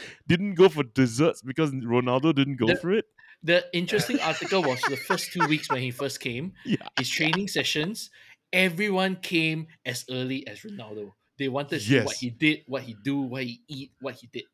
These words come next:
Speaker 1: Not just
Speaker 2: every
Speaker 1: that, they,
Speaker 2: single
Speaker 1: they,
Speaker 2: thing.
Speaker 1: they, they are so afraid, you know, that they are not up to
Speaker 3: Which is
Speaker 1: standard because this guy is the standard, you know?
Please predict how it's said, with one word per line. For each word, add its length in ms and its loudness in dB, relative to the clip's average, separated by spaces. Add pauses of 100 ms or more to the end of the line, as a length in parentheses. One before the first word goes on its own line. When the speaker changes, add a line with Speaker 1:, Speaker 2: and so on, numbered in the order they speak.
(120)
Speaker 1:
Not 180 4
just 220 2
Speaker 2:
every 60 6
Speaker 1:
that, 100 0
they, 100 4
Speaker 2:
single 100 -2
Speaker 1:
they, 100 4
Speaker 2:
thing. 100 -8
Speaker 1:
they, 400 2
they 20 6
are 100 0
so 340 6
afraid, 1040 2
you 200 0
know, 200 0
that 240 -4
they 200 2
are 80 2
not 200 2
up 160 -2
to 60 -6
Speaker 3:
Which 80 2
is 60 0
Speaker 1:
standard 420 2
because 280 0
this 200 4
guy 500 -2
is 300 6
the 140 -2
standard, 580 -2
you 180 -4
know? 280 2